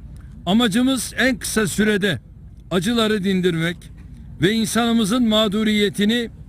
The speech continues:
gidermektir. Enkaz kaldırma çalışmalarının ardından inşallah yeniden inşa çalışmalarına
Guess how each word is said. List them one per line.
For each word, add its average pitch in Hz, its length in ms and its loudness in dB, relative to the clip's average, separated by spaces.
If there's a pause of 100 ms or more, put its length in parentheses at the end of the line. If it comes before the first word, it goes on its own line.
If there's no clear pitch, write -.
(340)
gidermektir. 196 840 0 (1000)
Enkaz 226 480 0
kaldırma 220 640 2
çalışmalarının 214 920 0
ardından 202 720 2 (600)
inşallah 220 720 2 (560)
yeniden 214 540 2
inşa 208 440 2
çalışmalarına 208 920 0